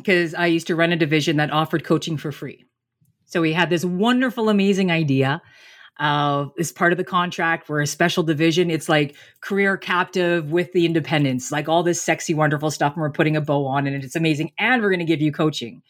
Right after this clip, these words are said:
All you gotta do is pay a couple of ten points off your override. That's it. And it never worked. It never worked. Part of many of us built this beautiful, incredible program,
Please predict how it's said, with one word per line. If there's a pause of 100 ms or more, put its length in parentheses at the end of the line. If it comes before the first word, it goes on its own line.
(280)
All
you
gotta
do
is
pay
a
couple
of
ten
points
off
your
override.
That's
it. (880)
And
it
never
worked. (1080)
It
never
worked. (1300)
Part
of
many
of
us
built
this
beautiful,
incredible
program,